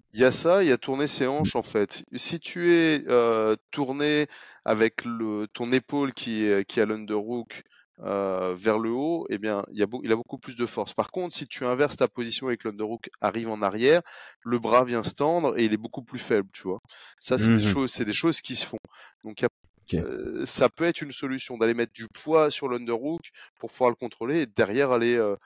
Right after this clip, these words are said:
Speaker 1: pummel, donc c'est aller récupérer son underhook. Ça, c'est une autre
Speaker 2: Mm.
Speaker 1: solution.
Speaker 2: Ouais,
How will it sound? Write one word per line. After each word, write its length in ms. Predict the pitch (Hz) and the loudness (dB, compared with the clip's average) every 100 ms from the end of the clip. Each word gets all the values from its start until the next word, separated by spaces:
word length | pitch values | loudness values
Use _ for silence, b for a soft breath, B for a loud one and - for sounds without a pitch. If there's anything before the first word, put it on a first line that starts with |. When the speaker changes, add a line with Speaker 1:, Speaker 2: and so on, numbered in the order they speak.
| b b _ - | b b _ -2
Speaker 1:
pummel, 340 | 113 110 135 | 0 2 0
donc 160 | 113 104 | 0 -2
c'est 100 | 110 | 0
aller 240 | 95 95 | 4 2
récupérer 640 | 90 - 123 - - 113 113 | 2 0 -2 -2 0 2 2
son 180 | 120 | -4
underhook. 340 | 107 104 92 - | -6 -6 -6 -8
Ça, 140 | - | -4
c'est 160 | 120 120 | -4 -4
une 120 | 110 | -4
autre 120 | 113 - | -4 -2
Speaker 2:
Mm. 60 | |
Speaker 1:
solution. 360 | 101 85 - 92 _ _ _ - - 98 _ - - | -2 -2 -6 -20 _ _ _ -16 -16 _ _ -12 -4
Speaker 2:
Ouais, 360 | 104 104 95 | 0 0 -2